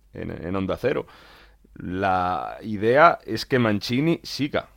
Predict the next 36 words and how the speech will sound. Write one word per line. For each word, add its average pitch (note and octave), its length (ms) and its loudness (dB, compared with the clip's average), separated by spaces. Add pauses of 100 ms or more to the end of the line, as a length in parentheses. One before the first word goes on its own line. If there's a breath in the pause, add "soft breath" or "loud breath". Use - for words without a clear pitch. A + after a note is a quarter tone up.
(160)
O - 40 -20
sea, - 140 -8
si - 200 -8
Mancini F#2 520 0
no B2+ 160 2
sigue G2+ 340 -2
esta F#2+ 180 -2
semana, G2 520 0 (120)
si F2+ 160 -4
no G2 140 0
dimite, A#2 640 0 (800)
la C2+ 120 -10
idea E2+ 220 -4
es A#2 100 -4
que F#2+ 220 2
él, C3+ 260 0
eh, - 100 -12 (420)
continúe F2+ 680 -4
con, F#2 600 -2
o E2+ 180 -6
cree G#2+ 380 0
un G2+ 380 -4
nuevo A2 420 2
proceso G#2+ 560 0
de G2+ 80 2
reconstrucción, F#2+ 800 -4 (320 loud breath)
porque F#2 260 -4
tanto F#2 240 -2
presidente F#2+ 460 -2
de G2+ 60 2
la F#2 80 0
federación F#2 460 -2
como G2+ 200 -2
el E2+ 80 -4
capitán F#2 520 -2
Chiellini A#2+ 540 -2